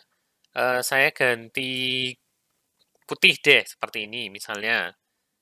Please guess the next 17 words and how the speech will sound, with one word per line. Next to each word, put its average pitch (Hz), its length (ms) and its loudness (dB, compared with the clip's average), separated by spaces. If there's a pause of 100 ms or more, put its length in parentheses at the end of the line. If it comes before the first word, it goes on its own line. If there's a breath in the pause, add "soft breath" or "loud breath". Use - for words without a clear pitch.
(560)
Ya, 107 280 2
sementara 147 480 6
itu 170 240 -2
text - 280 0
on 143 160 -6
secondary-nya, 147 1080 0 (520)
eh, 135 240 6
hitam 147 320 0
saya 139 220 4
rasa 131 340 0
kelihatan 110 480 0
sih. 104 220 -14 (580)
Tapi - 300 2
kalau 147 240 8
mau 147 180 2
bener-bener, 117 880 -6 (560)
eh, 117 380 4